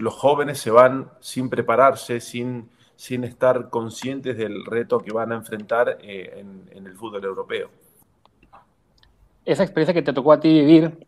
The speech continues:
Speaker 2: eh, ¿crees que se ha aprendido? Bueno, que como te tocó a ti y a muchos más jugadores en, en Sudamérica, en México, incluso también, eh, el salto a Europa muy jo-, muy jóvenes, eh, ¿crees que se ha aprendido algo de eso y que ahora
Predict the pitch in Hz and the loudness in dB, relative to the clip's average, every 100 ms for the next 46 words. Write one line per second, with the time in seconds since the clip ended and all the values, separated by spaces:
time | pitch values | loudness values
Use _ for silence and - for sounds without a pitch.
0 | - 131 123 120 135 _ _ _ _ _ | -4 -2 0 -2 -6 _ _ _ _ _
1 | _ _ _ - 160 175 - 180 151 - | _ _ _ 6 8 8 4 4 4 2
2 | - 147 160 170 170 175 156 127 113 - | 2 4 6 4 4 4 2 0 -4 -6
3 | - 135 123 120 147 175 170 180 143 143 | -8 -4 -2 2 4 4 2 2 4 2
4 | 156 131 151 147 123 139 - 135 120 123 | 0 0 0 2 4 4 2 -6 -6 -8
5 | 120 123 107 104 107 113 107 151 143 120 | -8 -10 -10 -12 -12 -6 0 2 2 0
6 | 113 139 127 135 117 131 120 135 151 156 | 0 -2 -2 -4 -4 -4 -2 0 -2 -4
7 | - _ _ _ 120 110 120 117 - 151 | -18 _ _ _ -10 -10 -8 -8 2 4
8 | 151 143 131 143 135 139 131 160 139 139 | 4 2 2 2 2 2 -2 -4 -4 -4
9 | 151 151 139 135 135 - _ _ _ - | 4 4 4 2 -4 -10 _ _ _ -6
10 | 117 - - - 170 208 170 175 170 180 | -6 -8 -14 0 0 4 4 4 6 6
11 | 156 160 160 147 156 170 147 131 127 120 | 8 8 6 4 4 -2 -4 0 2 4
12 | 120 131 160 170 165 - | 6 6 6 6 4 -2